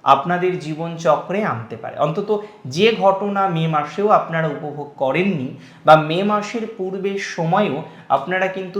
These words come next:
তদ্গতীয়ভাবে যে ঘটনাগুলো উপভোগ করতে পারেননি, আমি মনে করি সেই ঘটনার কিছুটা বিকাশের জায়গা থাকছে। মিথুন রাশির জাতক জাতিকাদের দেবগুরু বৃহস্পতি দ্বাদশে থেকে তার পঞ্চমতম দৃষ্টি থাকছে আপনার রাশির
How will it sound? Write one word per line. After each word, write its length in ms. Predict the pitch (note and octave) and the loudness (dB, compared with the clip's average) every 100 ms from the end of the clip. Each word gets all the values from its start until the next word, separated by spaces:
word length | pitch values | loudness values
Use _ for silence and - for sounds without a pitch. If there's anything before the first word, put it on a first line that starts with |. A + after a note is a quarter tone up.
| G3+ | 2
তদ্গতীয়ভাবে 960 | D#3 D3+ D3+ F3 F3 - G#3+ G#3+ G#3 G#3 F#3 | 2 2 -2 -4 -4 -4 -2 2 2 0 -2
যে 80 | G3 D3+ | -4 -4
ঘটনাগুলো 580 | D3+ E3+ F3+ E3+ F3 F#3 F#3 - - F3+ | -6 -4 -4 -4 -4 -4 -6 -10 -6 -4
উপভোগ 360 | F#3 B3+ C4 C4 - | 2 4 4 0 0
করতে 260 | F3+ - E3 C3 | -2 -2 -2 -2
পারেননি, 420 | B2 B2 C3+ G#3+ - - - - | -2 -6 -8 -8 -10 -20 -2 0
আমি 140 | F#3 F3+ | 0 -4
মনে 160 | E3 E3 E3 | -6 -6 -8
করি 180 | E3+ F3 - | -8 -8 -8
সেই 160 | D3+ D3+ C#3 | -10 -10 -4
ঘটনার 440 | B2+ C3 D3 F#3+ G#3 | -6 -4 -4 -2 -4
কিছুটা 320 | C3 - C#3 C#3 A#2+ | -12 -12 -4 -4 -4
বিকাশের 460 | B2+ C#3+ C3+ F#3 F3 C3+ | -2 -2 -2 -8 -8 -8
জায়গা 260 | A2+ D#3+ E3+ | -8 -10 -10
থাকছে। 320 | - - - - _ _ _ - - | -14 -20 -20 -20 _ _ _ -12 0
মিথুন 320 | D#3+ - C#4 C4+ | 0 2 2 4
রাশির 260 | C4+ C#4 A3 | 2 0 6
জাতক 260 | G#3 B3 A3+ A#3+ | 6 6 0 -2
জাতিকাদের 500 | A#3+ A#3+ A#3+ B3+ A#3 | -2 -4 -2 -2 0
দেবগুরু 300 | G3 F3+ G3+ G3 | 0 0 -6 -4
বৃহস্পতি 540 | F3 F#3+ G3 - G3 G3+ D#3+ | -4 -4 -6 -8 -8 2 4
দ্বাদশে 420 | C#3+ D#3+ - F3 - | 4 0 -6 -10 -8
থেকে 240 | C#3+ - B3+ - - _ - | -10 -8 -12 -12 -20 _ 6
তার 120 | D#3 E3 - | 6 6 -2
পঞ্চমতম 680 | E3+ F#3 G3+ B3 A#3+ A#3 A3+ A3 G3+ | -2 -2 -2 -2 -2 -2 -2 -2 -4
দৃষ্টি 260 | G3+ - G3+ | -8 -10 -4
থাকছে 280 | G3+ G3 - F3+ | -4 -4 0 0
আপনার 220 | - E3+ D#3+ | 0 -6 -4
রাশির 260 | D3+ - | -6 -8